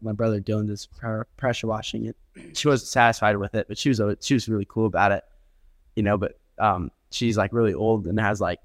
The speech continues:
gray hair, but it's, like, really short and it's, like, spiky,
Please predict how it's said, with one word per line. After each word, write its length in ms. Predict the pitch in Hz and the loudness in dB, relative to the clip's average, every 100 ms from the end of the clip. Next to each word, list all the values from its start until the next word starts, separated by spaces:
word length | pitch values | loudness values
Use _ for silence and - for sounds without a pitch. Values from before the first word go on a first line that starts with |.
| - - | -18 0
gray 240 | 110 104 | 2 4
hair, 300 | 101 98 107 | 2 2 2
but 160 | 98 95 | 0 -2
it's, 160 | - | -2
like, 180 | 78 69 _ _ | -6 -6 _ _
really 340 | 110 117 107 | -2 2 2
short 460 | 95 - 104 104 - - | 0 0 0 0 -4 -8
and 100 | 98 | -6
it's, 120 | 104 | -4
like, 120 | 92 - | -6 -6
spiky, 600 | - 92 98 113 113 | -2 2 2 2 0